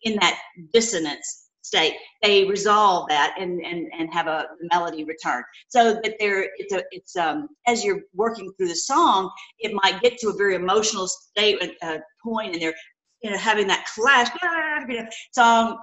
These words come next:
part of the song, and then they'll resolve it, okay? And that's what we are all doing.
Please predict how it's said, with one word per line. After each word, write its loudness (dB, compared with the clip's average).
part 6
of -4
the -4
song, 0
and -4
then 2
they'll -2
resolve 4
it, -8
okay? 0
And 4
that's 6
what -2
we 4
are -2
all 4
doing. 0